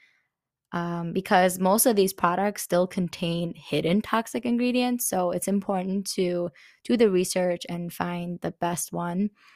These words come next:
A fan favorite is homemade natural detergents. Now, I've never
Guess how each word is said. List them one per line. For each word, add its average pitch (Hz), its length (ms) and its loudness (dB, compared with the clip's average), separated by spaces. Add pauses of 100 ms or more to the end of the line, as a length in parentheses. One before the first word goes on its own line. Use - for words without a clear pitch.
(340)
A 185 160 6
fan 196 340 4
favorite 214 640 2 (100)
is 180 560 0
homemade 180 480 -2
natural 202 380 -2
detergents. 233 840 -2 (480)
Now, 196 400 4
I've 247 260 6
never 226 480 4